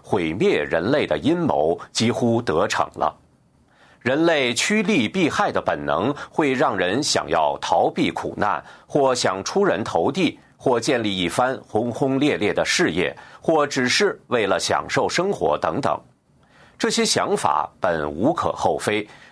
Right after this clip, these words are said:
但人类一旦远离了神，这些念头都会成为共产邪灵的把柄，被他激励和放大，从而让人落入他的掌控。而共产邪灵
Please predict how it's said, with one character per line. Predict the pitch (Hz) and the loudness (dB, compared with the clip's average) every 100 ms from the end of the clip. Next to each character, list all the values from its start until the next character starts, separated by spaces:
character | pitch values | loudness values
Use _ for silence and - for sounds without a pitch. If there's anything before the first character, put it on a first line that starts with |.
| _ | _
但 | 147 147 | 0 2
人 | 131 131 190 | 2 2 4
类 | 151 101 | 2 2
一 | 120 | 0
旦 | 180 156 92 | 2 0 0
远 | 80 82 76 | 0 0 0
离 | 78 | -2
了 | 135 95 | 0 0
神， | - 82 107 139 - _ | 0 0 0 -4 -8 _
这 | 202 | -2
些 | - 208 | 2 2
念 | 226 180 | 2 0
头 | 85 87 76 - - - | 0 0 0 -4 -12 -2
都 | 190 214 | 0 2
会 | - 101 | 2 0
成 | - 95 123 | 0 0 0
为 | 82 92 | 2 0
共 | - 185 95 | 0 -2 -2
产 | - 76 | -2 -2
邪 | 80 95 113 | -2 -2 -2
灵 | 98 87 | 0 -2
的 | |
把 | - 76 107 | 0 2 0
柄， | 104 78 71 - - | -2 -6 -8 -8 -2
被 | 135 98 | -2 0
他 | - 107 110 | 0 2 2
激 | - 190 208 | 0 -2 0
励 | 208 73 | 2 0
和 | - 82 | -2 -2
放 | - 165 80 | 0 0 0
大， | 104 76 - - - | 0 0 -4 -10 -4
从 | 160 196 | 0 2
而 | 113 123 156 | 4 2 2
让 | 156 95 | 0 0
人 | 82 | 0
落 | 131 160 95 | 2 0 2
入 | 92 71 | 0 -2
他 | 71 - | 0 0
的 | - 85 | 0 0
掌 | 82 67 - | -2 -2 -4
控。 | - 113 - _ _ _ - | -2 -2 -4 _ _ _ -6
而 | 127 160 | 0 0
共 | 180 233 | 0 0
产 | 208 98 | 0 -2
邪 | 82 123 147 | -2 0 0
灵 | 90 90 | 0 0